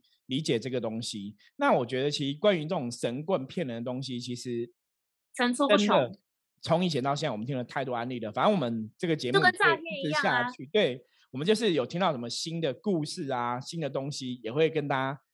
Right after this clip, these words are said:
Speaker 1: 陆陆续续来分享。对，
Speaker 2: 嗯。
Speaker 1: 然后我觉得大家其实真的是要有足够的知识跟智慧去判断事情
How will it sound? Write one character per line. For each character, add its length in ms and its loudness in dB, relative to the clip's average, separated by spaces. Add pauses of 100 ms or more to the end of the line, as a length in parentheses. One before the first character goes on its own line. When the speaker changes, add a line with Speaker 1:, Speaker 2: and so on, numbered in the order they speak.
(140)
Speaker 1:
陆 140 4
陆 180 6
续 160 -2
续 160 -4
来 180 -4
分 280 -4
享。 280 -8 (460)
对， 140 4
Speaker 2:
嗯。 20 2
Speaker 1:
然 100 2
后 80 0
我 60 0
觉 140 0
得 80 0
大 180 4
家 220 2
其 180 -8
实 100 -10
真 160 -4
的 140 -4
是 140 -6
要 80 2
有 80 0
足 120 -10
够 220 0
的 80 -8
知 180 -10
识 160 -8
跟 160 -4
智 200 -8
慧 80 -2
去 100 -8
判 180 -6
断 180 -4
事 200 -10
情 260 -12